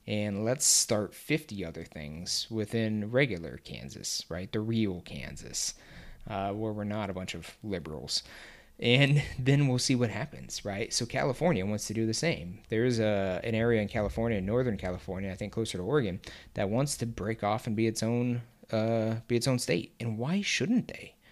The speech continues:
right? So if California, which is overwhelmingly Democrat controlled, they have high taxes and poor policies. If there's a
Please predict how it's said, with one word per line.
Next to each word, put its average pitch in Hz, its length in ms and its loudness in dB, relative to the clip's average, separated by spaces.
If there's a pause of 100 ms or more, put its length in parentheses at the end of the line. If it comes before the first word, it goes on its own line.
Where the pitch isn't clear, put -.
(200)
right? 117 420 0
So 113 260 4
if 113 120 0
California, 98 760 -2
which 101 180 -4
is 95 120 -6
overwhelmingly 107 920 2
Democrat 87 500 -4
controlled, 90 520 -6 (460)
they 98 60 0
have 92 80 0
high 120 200 0
taxes 95 460 -2
and 85 120 -8
poor 127 320 2
policies. 85 800 -2
If 113 120 -8
there's 135 260 0
a 101 360 2